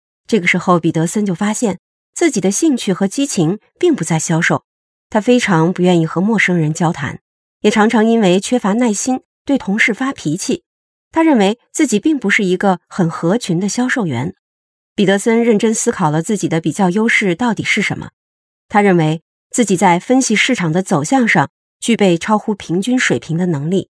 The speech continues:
所以啊，他就从这家百货公司辞职，加入了一家市场调查公司。新工作的职责呢，是进行采访和调查，获得不同人群对商品的看法。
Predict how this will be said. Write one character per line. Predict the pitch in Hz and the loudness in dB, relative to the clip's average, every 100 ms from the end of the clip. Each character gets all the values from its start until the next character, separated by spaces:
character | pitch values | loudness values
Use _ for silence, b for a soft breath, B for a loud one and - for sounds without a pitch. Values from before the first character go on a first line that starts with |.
| _ _ _ - | _ _ _ -8
所 | - | 0
以 | 190 175 | 2 2
啊， | 151 151 _ - | 0 -4 _ -2
他 | 190 | 0
就 | 190 | 0
从 | - 156 165 | 0 0 0
这 | 196 | 0
家 | 180 180 | 2 2
百 | 175 139 | 2 -2
货 | - 165 | 0 0
公 | 208 | -2
司 | 202 214 | -2 -6
辞 | 202 - 170 | -6 -8 -6
职， | - 151 - _ _ _ | -6 -6 -6 _ _ _
加 | - 247 | 0 2
入 | 247 196 | 2 2
了 | |
一 | 196 | 0
家 | 185 214 202 - - | 0 -2 -2 -4 -4
市 | - 262 | -2 0
场 | - 113 | -2 -8
调 | - 254 | -2 -2
查 | 180 - | -2 -6
公 | 185 175 | -4 -6
司。 | - 160 156 _ _ _ - | -4 -4 -6 _ _ _ -4
新 | - 349 | 4 4
工 | 339 349 | 4 2
作 | 302 | 2
的 | 202 | 0
职 | - 175 | 0 -2
责 | 247 156 | 0 -2
呢， | 180 175 _ | -2 -4 _
是 | - 196 | -4 -2
进 | 226 190 | 0 -2
行 | - 156 180 | -2 -4 -4
采 | - 165 | -4 -4
访 | 226 - | -4 -4
和 | - | -4
调 | 190 262 | -2 -2
查， | 180 147 135 175 _ _ | -4 -6 -6 -8 _ _
获 | - - | -6 -2
得 | 202 180 202 | 2 2 0
不 | - | -2
同 | - 175 | -4 0
人 | 196 165 | 2 0
群 | 185 156 151 | 0 -4 -4
对 | 185 185 | -2 0
商 | - 233 | 0 -2
品 | - | -6
的 | - | -8
看 | - 247 | -6 -6
法。 | 185 - | -6 -12